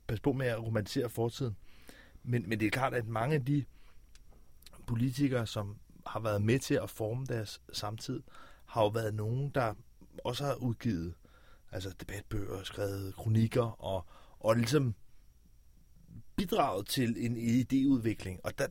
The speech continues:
der, der synes jeg, at, at når man kigger særligt på nogle af de store partier i dag, at det er meget, meget småt med det. Og, og, og det er så ligesom, det er helt ude af proportioner i forhold til, hvor meget tid de kan bruge på netop, som vi var inde på lidt tidligere,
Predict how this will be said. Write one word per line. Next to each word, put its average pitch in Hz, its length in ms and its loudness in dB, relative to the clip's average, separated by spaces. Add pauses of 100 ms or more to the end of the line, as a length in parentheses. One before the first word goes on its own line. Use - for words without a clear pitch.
der, - 80 -4
der 151 160 0
synes 151 220 2
jeg, 135 180 6
at, 110 180 -4
at 107 160 -6
når 113 80 -6
man 104 140 -6
kigger 135 300 -2
særligt 135 340 -2
på 135 60 -4
nogle 127 220 -2
af 123 40 -8
de - 40 -10
store 127 380 -4 (240)
partier 110 420 -8
i 110 80 -6
dag, 110 220 -8 (800)
at 113 160 0 (120)
det 113 120 0
er 107 60 -2
meget, 104 360 -2
meget 123 280 -2
småt - 440 2
med 143 120 0
det. 117 200 0 (640)
Og, 107 260 2 (160)
og, 104 300 -6 (580)
og 110 140 -2
det 117 60 0
er 107 40 -2
så 123 120 2
ligesom, 123 360 2 (120)
det 120 80 2
er 113 40 4
helt 156 220 0
ude 151 120 8
af 156 80 2
proportioner 143 540 0
i 123 80 -4
forhold 127 200 2
til, 131 120 -4
hvor 113 100 -4
meget 110 280 0
tid 147 220 2
de 127 160 -4
kan 117 180 -4
bruge 127 400 0 (460)
på 135 260 2
netop, 127 260 2 (600)
som 113 240 -8
vi 107 100 -10
var 110 60 -6
inde 127 140 -4
på 131 160 -4
lidt 117 160 -10
tidligere, 123 400 -2